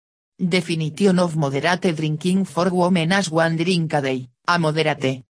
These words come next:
serving of something becomes a complete lisky concept that depends on a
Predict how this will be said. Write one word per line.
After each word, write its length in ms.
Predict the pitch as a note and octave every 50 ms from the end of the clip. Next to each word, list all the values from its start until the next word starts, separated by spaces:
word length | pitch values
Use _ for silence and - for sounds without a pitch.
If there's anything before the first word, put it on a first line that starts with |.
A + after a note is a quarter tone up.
| _ _ _ _ _ _ _ _ _ _ _
serving 520 | - - - F3+ D#3 D3+ F#3 A3 A#3 A#3+ - - _ -
of 120 | F#3 F#3+
something 680 | - - - - - F3 D#3 C#3+ - C#3+ - F#3+ F3 E3
becomes 540 | D#3 D3+ D3+ D3 C#3+ C#3+ C#3 C#3+ C#3+ -
a 120 | - D#3+ D#3
complete 540 | - F3+ E3+ E3+ D3+ D3 C#3 C#3 D3+ D#3 D#3+
lisky 540 | D3+ D3+ D3+ - - F3+ F#3 - - E3
concept 540 | D#3 - D3 C#3+ C#3 C3 - G3 G3+ - -
that 200 | - G#3+ A3 G3
depends 520 | E3+ F#3 G3 F#3+ - E3 C#3+ D3 C#3 - F3+
on 160 | F3+ F#3 D#3
a 240 | C3 B2+ B2+ B2